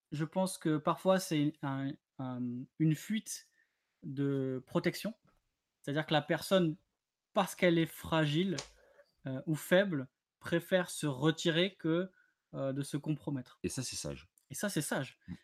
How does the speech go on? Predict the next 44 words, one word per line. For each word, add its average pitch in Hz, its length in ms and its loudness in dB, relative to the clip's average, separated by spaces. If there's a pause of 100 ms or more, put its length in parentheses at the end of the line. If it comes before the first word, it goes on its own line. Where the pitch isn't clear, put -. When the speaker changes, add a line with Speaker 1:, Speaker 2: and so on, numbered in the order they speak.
(100)
Speaker 1:
La 139 140 2
fuite - 380 -2
n'est 156 120 4
pas, 202 540 0
heu, 135 40 -4
toujours 185 280 0
la 143 120 2
lâcheté. 143 360 -2 (220)
Speaker 2:
Non, 214 140 -2
non. 202 120 2
Speaker 1:
Parfois, 190 120 -4 (180)
et 139 220 -2
souvent 185 380 2
Speaker 2:
Elle 190 140 6
est - 20 4
Speaker 1:
même, - 20 4
Speaker 2:
le 95 40 0
Speaker 1:
par 170 140 4
rapport 175 200 6
Speaker 2:
courage. - 20 8
Speaker 1:
au 160 60 6 (120)
Speaker 2:
Mmh. 190 80 0
Speaker 1:
péché, 240 200 -2 (360)
c'est, 208 400 2
heu, 170 80 -2
du 139 140 0
bon 160 180 6
sens 208 300 -4
et 156 60 0
du 139 100 -6
courage. 98 160 -2
Speaker 2:
L'obéissance 98 560 2
et 90 40 -6
le - 20 -6
courage, 80 280 -8
ouais. - 100 -16 (420)
Speaker 1:
Parfois, 226 460 0
je 165 100 -2
pense 202 260 -4
que 160 120 -2
c'est 151 380 -2 (460)
de 147 180 -4
la 143 200 4
lâcheté, 143 440 0